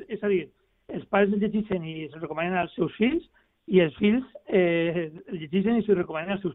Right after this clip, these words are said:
pares, no? Que això no, no quasi sempre, quasi, quasi mai, no? Eh, passa amb un llibre, que dues generacions tan diferents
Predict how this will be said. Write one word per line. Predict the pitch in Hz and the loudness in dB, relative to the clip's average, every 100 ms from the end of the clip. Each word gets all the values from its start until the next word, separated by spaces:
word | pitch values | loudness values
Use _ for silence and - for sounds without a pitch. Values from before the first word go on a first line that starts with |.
| - | 0
pares, | 185 147 | 0 0
no? | 156 190 | -6 -8
Que | 185 151 | -6 -8
això | 170 | -4
no, | 185 208 202 | 0 2 0
no | 165 170 175 | -6 -4 -4
quasi | - 175 185 | -2 -2 -2
sempre, | 185 180 175 175 | -4 -4 -6 -6
quasi, | 156 165 156 139 _ - - | -6 -6 -8 -10 _ -18 -10
quasi | - 170 | -8 -2
mai, | 202 202 165 | 0 2 0
no? | 254 262 | -4 -4
Eh, | 170 165 160 156 _ _ _ | -4 -4 -6 -8 _ _ _
passa | - 165 - | -10 -8 -8
amb | 160 | -10
un | 151 | -6
llibre, | 185 160 135 _ _ - | -6 -4 -8 _ _ -6
que | 196 | 2
dues | 175 196 | 4 6
generacions | 196 196 190 190 185 | 4 4 0 -2 -6
tan | - 180 | -6 -10
diferents | 170 175 170 214 | -10 -10 -8 -8